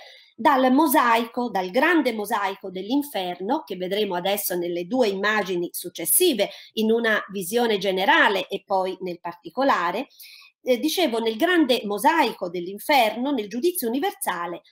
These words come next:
realizzato su disegni di Coppo di Marcovaldo nella cupola del Battistero di San Giovanni, il bel San Giovanni di Dante.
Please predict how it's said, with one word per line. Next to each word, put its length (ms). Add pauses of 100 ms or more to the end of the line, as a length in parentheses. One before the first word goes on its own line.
(120)
realizzato 800
su 180
disegni 540
di 100
Coppo 360
di 100
Marcovaldo 880
nella 300
cupola 420
del 180
Battistero 880
di 140
San 220
Giovanni, 540
il 120
bel 240
San 300
Giovanni 640
di 140
Dante. 500